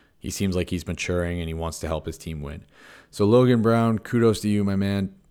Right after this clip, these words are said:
Um, Belleville obviously has a few days off, so use those to rest up, and hopefully you're back soon. So I don't know what to kinda call this segment now. Uh, last week, I answered some of your questions and comments, uh, just things you guys wanted me to address.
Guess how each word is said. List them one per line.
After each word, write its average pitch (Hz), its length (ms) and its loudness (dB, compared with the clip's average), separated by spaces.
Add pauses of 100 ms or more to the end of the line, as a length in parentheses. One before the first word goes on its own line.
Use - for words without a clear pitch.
(160)
Um, 82 380 -6
Belleville 101 400 4
obviously 95 380 0
has 90 160 -2
a 87 40 -6
few 98 200 -4
days 90 240 0
off, 90 280 0
so 87 220 -4
use 85 300 -4
those 90 260 0
to - 100 -10
rest 87 320 -6
up, 101 380 0 (480)
and 90 140 -6
hopefully 87 320 -2
you're 87 80 -2
back 87 280 -2
soon. 80 460 -6 (1120)
So 123 200 2
I 113 60 4
don't 160 120 2
know 180 80 2
what 147 160 2
to 110 60 -10
kinda 110 260 -2
call 95 240 -2
this 90 160 -2
segment 92 400 -4
now. 90 380 -4 (300)
Uh, - 180 -16
last 104 340 0
week, 98 280 -2
I 92 180 -4
answered 90 420 -6
some 92 160 -4
of 90 80 -2
your 92 140 0
questions 87 920 -4
and 82 240 -10
comments, 90 640 -4
uh, 76 220 -6
just 82 240 -10
things 85 180 -8
you 82 80 -10
guys 87 180 -6
wanted 87 180 -6
me 85 100 -6
to 82 100 -4
address. 95 420 -2